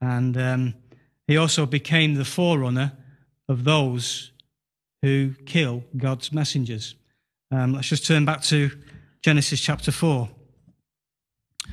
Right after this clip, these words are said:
Genesis chapter four. Um, <clears throat> and we read in verse eight. It says, "And Cain talked with Abel his brother.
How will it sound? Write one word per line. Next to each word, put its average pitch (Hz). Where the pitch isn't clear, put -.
Genesis 139
chapter -
four. 139
Um, 135
<clears throat> -
and 147
we 135
read 151
in 143
verse 151
eight. 175
It -
says, 151
"And 135
Cain 185
talked -
with 147
Abel 165
his 147
brother. 139